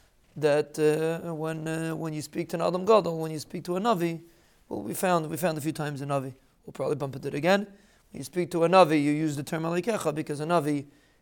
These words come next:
has a, a direct relationship with HaKadosh Baruch Hu. But the fascinating thing you see from here is, even after this whole story, Yeravim didn't do tshuva. To Paul the Gazach. He didn't do tshuva.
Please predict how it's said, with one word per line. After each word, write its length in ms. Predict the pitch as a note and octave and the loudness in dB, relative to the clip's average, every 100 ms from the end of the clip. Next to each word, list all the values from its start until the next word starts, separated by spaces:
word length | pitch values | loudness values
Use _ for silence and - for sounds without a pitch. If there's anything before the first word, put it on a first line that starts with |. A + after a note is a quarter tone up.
| _ | _
has 220 | C#3 C#3 | -4 -4
a, 280 | D3+ D3+ D3+ - _ _ _ _ _ - | -4 -6 -8 -18 _ _ _ _ _ -4
a 220 | C#3+ C#3 | 0 2
direct 380 | C3+ D3 D#3 - | 6 8 8 6
relationship 560 | D3+ D#3 D3+ C#3+ - | 6 6 2 -4 -4
with 140 | D#3 C#3+ | -4 -4
HaKadosh 240 | C#3+ C#3 | -4 0
Baruch 260 | D3 D#3 D#3 | 2 2 0
Hu. 80 | |
But 140 | C#3+ D#3+ | -10 -8
the 80 | D3+ | 4
fascinating 580 | F#3 A3+ - F3+ E3 | 8 8 8 2 0
thing 180 | D3 F#3+ | -2 -4
you 60 | F3+ | -4
see 160 | - | -4
from 160 | D3+ E3+ | -6 -2
here 140 | A3+ | 0
is, 220 | A3 - - - - - _ | 2 0 -6 -16 -20 -20 _
even 200 | - F#3+ | 0 4
after 180 | G3 F#3 | 4 2
this 120 | F3+ | 2
whole 160 | G3 F3+ | 4 2
story, 340 | - A#3+ F3+ | 2 2 4
Yeravim 300 | E3+ F3 E3 | 6 4 4
didn't 160 | F3 E3+ | 0 0
do 80 | F3 | -4
tshuva. 320 | - E3+ A#2 _ _ _ _ | -6 -8 -8 _ _ _ _
To 100 | D#3+ | -6
Paul 200 | E3 F3+ | 0 0
the 100 | F3+ | 0
Gazach. 360 | F3+ D3+ - - _ _ - | -4 -4 -6 -14 _ _ -14
He 80 | - - _ _ | -14 -14 _ _
didn't 120 | E3+ | -6
do 80 | F3+ | -6
tshuva. 320 | F3 E3+ - | -4 -6 -8